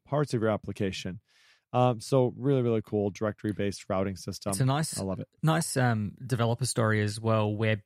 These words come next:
Speaker 2: previously, if you wanted to have just some static pages in your application, you'd have to go and create the, the view file and then go and create the route view to that view file. And,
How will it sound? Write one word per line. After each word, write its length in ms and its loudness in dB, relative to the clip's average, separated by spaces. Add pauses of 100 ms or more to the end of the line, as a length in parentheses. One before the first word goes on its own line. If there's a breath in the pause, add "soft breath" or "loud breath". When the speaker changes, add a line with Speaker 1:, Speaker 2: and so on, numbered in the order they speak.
(200)
Speaker 2:
previously, 500 2
if 140 0
you 80 0
wanted 220 0
to 120 0
have 180 0
just 200 -4
some 100 -2
static 320 -2
pages 380 -2
in 20 -4
your 80 2
application, 580 -2
you'd 120 2
have 120 0
to 80 -4
go 140 2
and 160 0
create 220 2
the, 380 2
the 120 0
view 220 0
file 400 0
and 120 0
then 120 -2
go 160 0
and 160 -2
create 340 0
the 140 -2
route 340 2 (140)
view 320 -2
to 180 -8
that 220 -2
view 160 0
file. 440 0
And, 280 -4